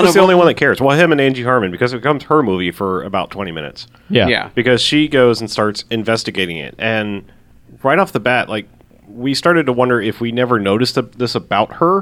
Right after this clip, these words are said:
Speaker 3: Mm-hmm.
Speaker 1: or if, like, they were going for something. But she starts sounding like Jodie Foster. She's doing Clarice Starling in, talking to people. It's
Speaker 2: Mm-hmm.
Speaker 1: really weird.
Speaker 3: She is from Dallas, so she may have some sort of Southern something. But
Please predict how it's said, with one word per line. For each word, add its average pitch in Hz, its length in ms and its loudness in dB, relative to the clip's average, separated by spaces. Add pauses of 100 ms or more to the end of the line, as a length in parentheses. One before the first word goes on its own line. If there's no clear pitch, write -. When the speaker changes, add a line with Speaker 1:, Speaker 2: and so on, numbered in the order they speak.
(160)
Speaker 3:
Mm-hmm. 120 340 2 (160)
Speaker 1:
or 131 220 2
if, 120 260 2
like, 107 340 -2 (280)
they 104 240 -2
were 110 140 0
going 113 380 0
for 135 180 -4
something. 143 500 0
But 120 300 -2
she 160 240 -6
starts 190 300 -2
sounding 175 240 2
like 156 160 0
Jodie 143 260 0
Foster. 123 500 -2
She's 127 220 -8
doing 147 400 -2
Clarice 127 400 -2
Starling 104 640 -2
in, 98 460 -12 (200)
talking 120 400 -4
to 92 80 -10
people. 82 360 -10
It's 127 180 -6
Speaker 2:
Mm-hmm. 117 280 -6
Speaker 1:
really 143 260 -2
weird. 104 320 -6
Speaker 3:
She - 180 0
is 180 100 2
from 175 320 2
Dallas, 165 760 2
so 107 680 4 (100)
she - 240 -2
may 143 220 4
have 139 300 2
some 139 320 2
sort 143 200 2
of 135 140 2
Southern 139 440 4
something. 147 560 2
But 120 360 2